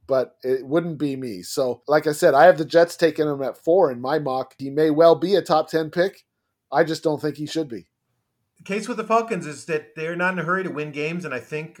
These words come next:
Speaker 2: if there's a developmental project, they could be one of the teams to take him on. Uh, again, this was the consensus first overall pick a year ago coming into this draft. Maybe he's trending in the wrong direction, but nevertheless, decent value, I think, there at pick number eight,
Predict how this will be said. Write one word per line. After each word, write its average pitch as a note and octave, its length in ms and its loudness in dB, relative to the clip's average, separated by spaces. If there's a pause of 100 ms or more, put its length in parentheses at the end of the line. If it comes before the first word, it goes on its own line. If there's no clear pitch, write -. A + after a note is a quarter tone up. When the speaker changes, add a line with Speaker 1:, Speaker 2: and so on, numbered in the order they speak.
Speaker 2:
if C3+ 100 -14
there's C3+ 140 -10
a C3+ 40 -12
developmental C#3+ 440 -4
project, D3+ 500 -6
they D#3+ 140 -4
could F3+ 240 -8
be F3 80 -8
one D3 180 -6
of D3 80 -8
the C3 60 -18
teams C3+ 320 -16
to - 40 -20
take B2+ 200 -12
him A#2+ 100 -12
on. A#2 320 -8 (540)
Uh, A2+ 260 -10
again, E3 260 -6
this G3 200 -6
was C4 120 -12
the D#3 80 -16
consensus D3+ 520 -10
first - 320 -14
overall B2+ 480 -6
pick C3+ 220 -14 (100)
a A2 80 -12
year A#2 240 -10
ago A2+ 480 -6 (280)
coming C3+ 280 -10
into D#3+ 120 -8
this B2+ 180 -12
draft. A2+ 460 -10
Maybe D3+ 220 -8
he's D#3+ 140 -10
trending D3+ 240 -6
in C3 80 -10
the B2+ 60 -8
wrong B2 200 -4
direction, A2 580 -10
but A2 300 -12
nevertheless, D#3+ 460 -2
decent G3+ 360 -8
value, C#3+ 440 -2
I A#2+ 80 -6
think, B2 240 -16
there B2 100 -8
at A2 140 -10
pick B2 160 -18
number G#2+ 240 -10
eight, A2 160 -12